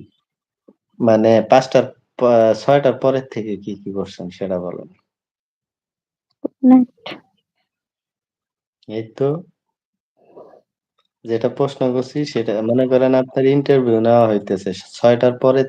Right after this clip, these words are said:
Speaker 1: থেকে কি কি করছেন সেটা বলেন।
Speaker 2: না।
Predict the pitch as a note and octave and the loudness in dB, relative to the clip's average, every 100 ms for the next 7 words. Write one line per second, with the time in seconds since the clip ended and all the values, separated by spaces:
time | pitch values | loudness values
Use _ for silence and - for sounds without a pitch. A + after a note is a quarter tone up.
0 | - A#2+ B2+ B2 - B2 - B2 B2 A#2+ | -4 -4 -2 -2 -2 -6 -4 -4 -2 -4
1 | - C3+ C#3+ D3+ - - _ _ _ _ | -2 -4 -4 -8 -18 -20 _ _ _ _
2 | - A#2+ A#2 A#2 A#2+ A#2 G#2 F2 - _ | -6 -2 0 2 4 4 2 -2 -8 _
3 | _ _ _ _ _ _ _ _ _ _ | _ _ _ _ _ _ _ _ _ _
4 | _ _ _ _ B3+ B3 | _ _ _ _ 0 0